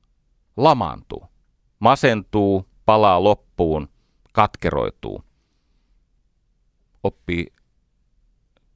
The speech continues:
Kato, kun toivo ei ole tunne, tämä on tärkeä ymmärtää, ihan samalla tavalla kuin rakkaus ei ole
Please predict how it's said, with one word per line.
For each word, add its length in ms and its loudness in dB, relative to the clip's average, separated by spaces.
Kato, 160 -4
kun 180 -4
toivo 560 4
ei 320 2
ole 220 0
tunne, 540 -4
tämä 80 -8
on 60 -10
tärkeä 340 2
ymmärtää, 420 -2
ihan 160 0
samalla 200 2
tavalla 200 0
kuin 100 -2
rakkaus 540 -2
ei 140 -8
ole 140 -4